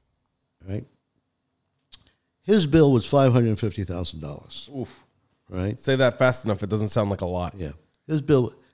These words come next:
Speaker 1: his bill was five hundred fifty thousand dollars. That's a lot of money.
Speaker 2: Sure.
Speaker 1: That's a lot of money.
Speaker 2: And this was in the nineties?
Speaker 1: This was,
Speaker 2: Late
Speaker 1: uh,
Speaker 2: nineties.
Speaker 1: Yeah, late nineties. Yeah, late nineties.
Speaker 2: Wow, okay.
Speaker 1: Yeah.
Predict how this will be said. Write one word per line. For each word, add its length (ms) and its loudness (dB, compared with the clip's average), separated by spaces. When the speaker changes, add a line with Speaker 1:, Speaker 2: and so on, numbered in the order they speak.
Speaker 1:
his 120 -6
bill 140 0
was 100 -4
five 180 0
hundred 160 0
fifty 180 -6
thousand 300 -4
dollars. 260 -10
That's 120 -6
a 60 0
lot 160 2
of 80 2
money. 260 0
Speaker 2:
Sure. 320 -2
Speaker 1:
That's 120 -16
a 40 -4
lot 320 -2
of 60 -2
money. 100 -4
Speaker 2:
And 80 0
this 100 -2
was 160 -2
in 100 0
the 60 0
nineties? 500 -2
Speaker 1:
This 180 -10
was, 240 -2
Speaker 2:
Late 120 4
Speaker 1:
uh, 60 2
Speaker 2:
nineties. 420 -2
Speaker 1:
Yeah, 180 2
late 240 0
nineties. 500 0
Yeah, 200 -4
late 180 -4
nineties. 400 -6
Speaker 2:
Wow, 220 -6
okay. 280 -6
Speaker 1:
Yeah. 40 -12